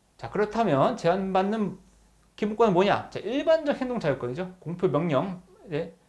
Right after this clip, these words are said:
하기 싫은, 원하지 않는 공표를 명령하니, 공표해야 되니까. 자, 일반적 행동 자유권, 자, 원하지 않은 행동을 하지 않을 자유, 요거 일반 행동권 제한하게 되고,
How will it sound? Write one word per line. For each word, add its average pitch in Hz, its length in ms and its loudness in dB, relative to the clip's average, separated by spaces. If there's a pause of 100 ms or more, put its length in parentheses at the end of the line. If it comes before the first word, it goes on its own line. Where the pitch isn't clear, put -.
(360)
하기 202 180 -6
싫은, 190 340 0
원하지 170 300 4
않는 156 260 4
공표를 151 360 -6
명령하니, 143 500 0
공표해야 156 380 0
되니까. 147 640 -2 (100)
자, 113 120 -8
일반적 170 580 -4
행동 220 260 -4
자유권, 175 520 0
자, 143 240 -6
원하지 156 400 0 (180)
않은 196 640 -2 (300)
행동을 208 340 -2
하지 190 160 2
않을 139 200 2
자유, 131 580 -2
요거 151 500 -2 (360)
일반 175 260 -2
행동권 170 320 -2
제한하게 147 460 0
되고, 127 440 -2